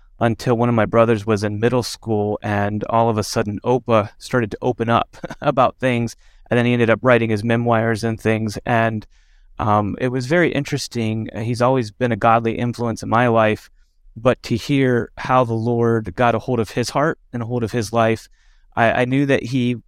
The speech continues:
uh, was in the Dutch underground. I didn't know a lot of it until he started opening up when,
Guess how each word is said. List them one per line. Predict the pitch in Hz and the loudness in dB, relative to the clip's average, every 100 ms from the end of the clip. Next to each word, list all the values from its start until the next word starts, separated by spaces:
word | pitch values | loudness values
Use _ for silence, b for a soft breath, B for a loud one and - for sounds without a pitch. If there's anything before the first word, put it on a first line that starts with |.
| _ - | _ -10
uh, | 85 | -6
was | 95 117 | -2 0
in | 101 113 | 0 -2
the | |
Dutch | 104 120 120 | 2 2 4
underground. | 120 117 120 117 117 117 110 | 2 2 2 2 2 2 0
I | 104 | -2
didn't | 117 - | -4 -6
know | 117 113 | -4 -2
a | |
lot | 107 110 113 - | 0 2 2 2
of | 120 113 | 0 2
it | 117 - | 0 -2
until | - 110 | -6 -4
he | 110 104 | -2 -4
started | - 120 107 110 | -6 -2 0 0
opening | 104 110 107 | -2 -4 0
up | 117 - | 0 0
when, | 113 | -4